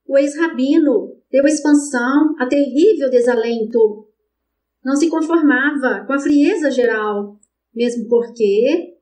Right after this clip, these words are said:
a nova doutrina não lhe pertencia, e sim ao Cristo. Quando não chorava, refletindo na própria dor, chorava pelo mestre, julgando que ele, Paulo,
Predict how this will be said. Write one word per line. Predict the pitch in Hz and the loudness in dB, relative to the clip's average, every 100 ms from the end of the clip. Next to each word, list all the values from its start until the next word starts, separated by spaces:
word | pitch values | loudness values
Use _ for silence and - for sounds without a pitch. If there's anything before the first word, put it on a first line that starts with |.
| _ - | _ -10
a | 247 | -4
nova | 247 247 | -2 0
doutrina | 240 240 - 240 381 359 226 185 _ - | 0 -2 -4 0 0 0 -4 -10 _ -2
não | 392 | 0
lhe | 392 302 | 2 0
pertencia, | 277 277 254 254 262 240 214 208 202 208 - _ | -2 -2 -2 -2 -2 0 0 0 0 -6 -14 _
e | 349 | -6
sim | - 427 | 0 2
ao | 381 254 | 2 0
Cristo. | 262 254 233 - 247 202 196 - _ _ _ _ _ _ _ _ | -2 -2 -2 -4 -2 0 -2 -10 _ _ _ _ _ _ _ _
Quando | - 233 240 | -6 -2 0
não | 247 | 0
chorava, | 247 277 233 247 262 254 - | -2 -4 -2 -4 -4 -6 -4
refletindo | 214 240 247 247 - 220 247 | -2 0 2 0 -4 -4 0
na | 240 214 | 0 0
própria | 214 190 208 | -4 -4 -4
dor, | 202 208 254 339 - _ _ _ | -2 0 2 0 -6 _ _ _
chorava | - 302 285 370 | -8 -2 0 -2
pelo | 311 254 233 | 0 0 0
mestre, | 226 208 - 226 220 196 - _ _ | -2 -4 -6 -4 -2 -2 -8 _ _
julgando | 240 226 233 220 | -4 0 0 -2
que | - - - | -6 -8 2
ele, | 214 220 294 285 - | 4 6 4 -2 -6
Paulo, | 214 220 285 277 233 190 - | -10 -6 -4 0 0 -2 -8